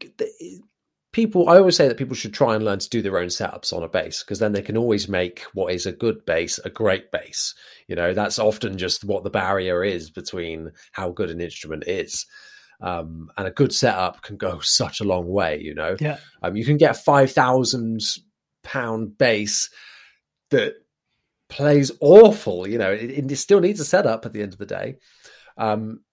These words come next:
Speaker 1: so by making it as easy as possible to do, you kind of remove that learning curve or that barrier to people wa-, wanting to go in and do it themselves. 'Cause can you
Speaker 2: Mm.
Speaker 1: imagine, like, someone that's new to bass being like,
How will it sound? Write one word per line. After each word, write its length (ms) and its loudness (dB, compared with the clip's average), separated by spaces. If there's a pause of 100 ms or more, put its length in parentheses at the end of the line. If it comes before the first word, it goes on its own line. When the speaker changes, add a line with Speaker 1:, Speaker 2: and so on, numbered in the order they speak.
(100)
Speaker 1:
so 480 -2 (680)
by 180 0
making 340 -4
it 180 -4 (100)
as 140 -8
easy 260 -6
as 100 -8
possible 340 -10
to 120 -14
do, 500 -2 (140)
you 60 -20
kind 140 -6
of 80 -4
remove 640 2
that 240 -2
learning 380 -4
curve 340 -8
or 80 -4
that 220 -4
barrier 520 -2
to 120 -14
people 320 -10
wa-, 240 -10 (320)
wanting 440 -4
to 80 -16
go 200 -2
in 100 -6
and 80 -10
do 140 -2
it 100 -6
themselves. 600 -8 (240)
'Cause 140 -14
can 140 -4
you 80 2
Speaker 2:
Mm. 60 0
Speaker 1:
imagine, 320 2
like, 320 -4
someone 260 -2
that's 160 -8
new 200 -6
to 80 -12
bass 360 0
being 160 -8
like, 220 -4